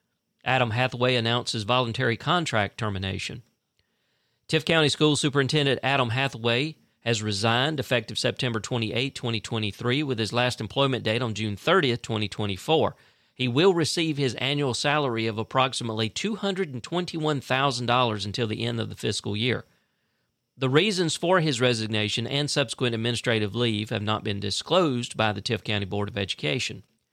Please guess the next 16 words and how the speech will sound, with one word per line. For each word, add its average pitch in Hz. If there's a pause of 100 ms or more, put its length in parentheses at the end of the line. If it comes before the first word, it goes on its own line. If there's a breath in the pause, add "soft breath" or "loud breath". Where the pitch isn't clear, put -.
(320)
In 123
Hathaway's 147
absence, 131 (420 soft breath)
Mickey 143
Weldon 117
is 110
serving 120
as 107
acting 113
superintendent, 110
and 110
Chad 120
Stone, 123
Tift 117
County 110
High 113